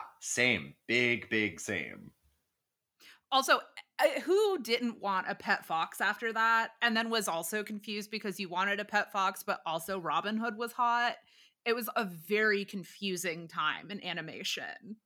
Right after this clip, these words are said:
Speaker 1: And, you know, I do think there, speaking of that, I think there's a certain amount of, did Robin Hood breed a generation of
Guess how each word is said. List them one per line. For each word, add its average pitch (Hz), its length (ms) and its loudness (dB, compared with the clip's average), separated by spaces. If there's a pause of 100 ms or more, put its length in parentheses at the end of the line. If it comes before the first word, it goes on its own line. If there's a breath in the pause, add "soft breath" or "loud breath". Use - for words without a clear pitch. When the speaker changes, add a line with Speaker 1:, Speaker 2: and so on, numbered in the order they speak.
(380)
Speaker 1:
And, 170 240 2
you 196 120 0
know, 156 380 0
I 113 140 2
do 110 260 -4
think 117 320 -4 (720)
there, 107 300 0 (180)
speaking 107 380 -4
of 95 100 -6
that, 90 300 2
I 95 60 0
think 92 260 -10
there's 101 280 -4
a 98 40 -12
certain 95 400 -4
amount 78 480 -6
of, 71 580 -6 (1160)
did 131 300 -2
Robin 92 400 2
Hood 101 480 -4 (420)
breed 101 560 -4
a 95 180 -2
generation 71 1000 -4
of 76 220 -6